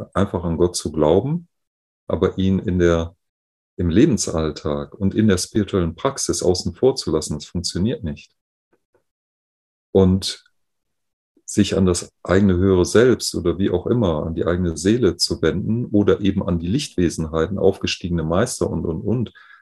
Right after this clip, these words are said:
und durch Channelings oder wie auch immer, äh, an Informationen zu kommen und sich so führen zu lassen, auch das führt in eine Sackgasse. Und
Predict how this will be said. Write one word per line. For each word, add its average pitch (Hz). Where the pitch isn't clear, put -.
und 87
durch 87
Channelings 87
oder 87
wie 95
auch -
immer, 123
äh, 87
an 92
Informationen 101
zu -
kommen 113
und 92
sich -
so 123
führen 120
zu -
lassen, 113
auch 92
das 117
führt 123
in 117
eine 107
Sackgasse. 87
Und 95